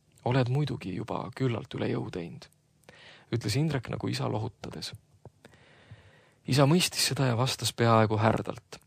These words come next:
nagu oleks ka tema õueväravas pihlaka all maailma kumedamaid kelli kuulanud. Usu, poeg, siin ilmas peab ikka üle jõu tegema, kui tahad midagi kätte saada.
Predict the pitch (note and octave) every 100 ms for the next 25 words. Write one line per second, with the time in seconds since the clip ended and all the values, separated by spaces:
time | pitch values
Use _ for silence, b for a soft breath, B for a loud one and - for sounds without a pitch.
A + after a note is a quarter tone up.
0 | _ A2+ A2 A2+ A2 - A2 C#3 C#3+ A#2+
1 | - B2+ B2 A2 A2+ G#2+ G#2+ - B2+ A#2+
2 | A#2 - G#2+ G#2+ G#2 A2 A#2 A#2+ A#2 A2
3 | C#3+ D3 B2+ B2 B2 A#2 - D#2 D#2+ -
4 | - - - - - _ _ _ _ _
5 | _ _ _ _ _ _ - _ - C#3+
6 | A#2+ G#2+ A#2+ G#2 - - _ b b b
7 | b b b b - F#3 E3+ D#3+ C3+ A#2+
8 | - A#2+ A#2 A#2+ C#3+ _ B2+ B2 A#2 A2
9 | B2+ A#2+ A2 - - - - - - b
10 | b b b - A#2 A#2+ A#2 A#2+ B2 G2
11 | D#2 G#2 - - - - -